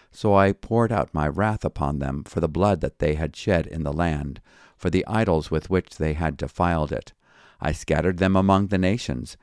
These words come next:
and they were dispersed through the countries. In accordance with their ways and their deeds I judged them. But when they came to the nations, wherever they came, they profaned my holy name,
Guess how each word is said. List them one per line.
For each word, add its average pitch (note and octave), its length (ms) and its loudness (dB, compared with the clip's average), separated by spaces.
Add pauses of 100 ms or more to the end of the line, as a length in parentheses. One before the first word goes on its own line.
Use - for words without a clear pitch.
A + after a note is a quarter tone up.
(140)
and E2 140 -4
they D#2+ 80 2
were D#2 140 2
dispersed E2+ 720 -4
through E2+ 240 0
the D#2+ 120 -2
countries. - 640 -6 (420)
In F#2+ 120 -6
accordance A2+ 600 2
with G#2 160 0
their F#2+ 180 6
ways F2+ 500 4
and F2 260 -2
their D#2+ 200 2
deeds D#2+ 500 -2
I D#2+ 200 -4
judged D#2+ 420 -4
them. D#2+ 280 -10 (520)
But E2 140 0
when A2 220 2
they A#2+ 120 2
came A2+ 320 0
to - 120 -12
the G#2+ 100 0
nations, D#2+ 600 -2 (200)
wherever F#2+ 380 0
they G#2+ 160 2
came, D2+ 460 -4 (200)
they F2 120 -2
profaned F2+ 680 -2
my D2+ 200 -2
holy F#2+ 360 0
name, F2 380 -2